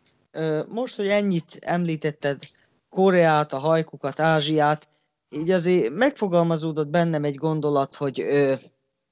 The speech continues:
lehet, hogyha az Oscar önmagát így el, ö, ö, inflálja, akkor előbb-utóbb az lesz az eredménye, hogy a Távol-Kelet, ami egyre csak jön fő, ugye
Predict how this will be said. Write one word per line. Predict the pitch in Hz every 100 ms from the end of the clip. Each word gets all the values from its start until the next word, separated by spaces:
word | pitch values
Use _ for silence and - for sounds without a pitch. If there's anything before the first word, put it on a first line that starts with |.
| _ _ _ - - _ -
lehet, | 160 208 170 165 - - _ _ _ _ -
hogyha | 160 - 156
az | 160
Oscar | 214 - - 160 127 -
önmagát | 175 190 175 156 151 147
így | - 190 175 -
el, | 160 165 170 160 156 - _ _
ö, | 151 151 147 143 139 - _ _ _ _ - - - - - _ _
ö, | - 147 139 135
inflálja, | 170 185 170 180 170 165 170 196 185 - _ _ _ -
akkor | 180
előbb-utóbb | 214 226 180 190 185 165
az | 180
lesz | 170 156
az | 151
eredménye, | 160 160 156 156 151
hogy | 151
a | 147
Távol-Kelet, | - 190 185 147 139 - 147 156 170 - -
ami | 143 143
egyre | 170 151 143
csak | - 127 -
jön | 165 156
fő, | 143 156
ugye | 151 151 147